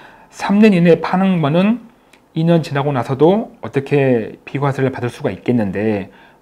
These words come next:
만약 이 년이 기한이라면 날짜가 딱 맞지 않다면 비과세를 받지 못하는 거고, 일 년 기한은 당연히 받을 수가 없게 되겠죠. 이 점 주의하시고요. 그리고 이제 또 한 가지 주의하실 게,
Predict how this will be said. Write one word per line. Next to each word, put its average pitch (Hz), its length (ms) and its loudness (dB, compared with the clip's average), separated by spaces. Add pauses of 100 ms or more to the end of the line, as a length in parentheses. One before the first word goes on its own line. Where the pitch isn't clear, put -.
만약 135 320 -2 (260)
이 151 140 0
년이 165 320 2
기한이라면 131 840 0 (220)
날짜가 139 580 -2
딱 208 220 4
맞지 143 300 -2
않다면 151 680 0 (400)
비과세를 131 460 -2
받지 127 220 -8
못하는 110 360 -4
거고, 101 420 0 (400)
일 151 160 2
년 175 220 4
기한은 160 580 -4
당연히 156 580 -4 (220)
받을 117 220 -10
수가 131 480 -8 (100)
없게 - 260 -2
되겠죠. 95 420 -6 (480)
이 110 80 -6
점 123 220 0
주의하시고요. 110 680 -2 (500)
그리고 147 220 4
이제 131 600 6
또 190 120 4
한 196 120 4
가지 170 220 0
주의하실 120 500 -2
게, 107 440 0